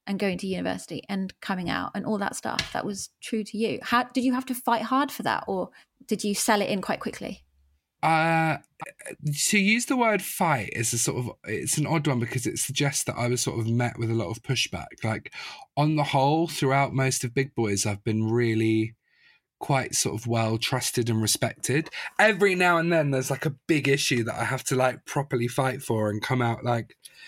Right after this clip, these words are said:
Speaker 2: fists ready type thing. But on the whole, I think, you know, I've been very lucky to work with producers and commissioners at Channel four who have been very respectful of it and have been, and have wanted to,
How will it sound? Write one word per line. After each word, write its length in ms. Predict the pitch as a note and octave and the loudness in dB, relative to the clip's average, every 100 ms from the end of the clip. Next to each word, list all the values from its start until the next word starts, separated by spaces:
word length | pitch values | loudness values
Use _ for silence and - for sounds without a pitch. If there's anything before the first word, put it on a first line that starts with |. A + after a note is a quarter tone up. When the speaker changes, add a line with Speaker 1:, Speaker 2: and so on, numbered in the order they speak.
| - _ | -20 _
Speaker 2:
fists 560 | - C#3+ - - - - | -2 0 0 -2 -2 0
ready 600 | C3+ B2+ A2 G#2 G2+ A2+ - - | 0 2 2 2 2 -2 -8 -4
type 280 | C3 A#2 | -4 -4
thing. 520 | - A#2 G#2 G2+ A2+ A#2 _ - - - | -4 -2 0 -2 -4 -8 _ -20 -20 -4
But 100 | E3+ | -2
on 200 | D#3 E3 | 2 2
the 80 | E3 | 2
whole, 300 | D3+ G3 E3+ | 4 4 6
I 140 | C#3+ C#3+ | 4 2
think, 300 | D#3 C#3+ - | 0 0 -4
you 120 | - D3 | 0 2
know, 120 | C3+ | 4
I've 100 | C3 | 4
been 180 | D3 D3 | 2 4
very 240 | C#3 D3 | 4 4
lucky 300 | D3 C#3+ D3 | 4 2 -2
to 120 | C#3+ | 0
work 140 | C3+ A#2+ | 0 0
with 120 | A#2+ | -2
producers 640 | C#3+ A#2+ C3+ - B2 A#2 - | -2 0 0 2 0 -2 -2
and 380 | B2+ B2 A#2+ - _ - - _ _ - | 0 0 0 -6 _ -20 -20 _ _ -2
commissioners 520 | D3+ D3 - C#3 C3 | 2 2 2 2 0
at 120 | - | -2
Channel 340 | - C3 A#2+ | 0 0 0
four 800 | A2+ - F3+ D3 G2+ F2+ B2+ D3 - _ - - - | -2 2 4 4 2 -2 -4 -4 -10 _ -20 -20 -2
who 120 | D3 | 2
have 120 | C#3 | 4
been 240 | C#3 C#3 C#3 | 4 4 2
very 560 | B2 A#2+ D3 C#3 A#2+ | 0 2 4 4 2
respectful 560 | A2 - A2+ G2+ - G#2 | 0 -2 -4 -6 -4 -4
of 100 | F#2+ | -4
it 160 | E2 - | -8 -4
and 160 | A#2 | -2
have 160 | A2 B2 | -2 -2
been, 240 | D#3 D#3+ D3 | 0 0 2
and 140 | D#3 | 0
have 100 | D#3+ | 2
wanted 580 | C#3+ D3+ E3+ E3 F3 D3 | 4 4 4 2 0 2
to, 420 | E3 D3 C#3+ C#3+ | 2 4 4 0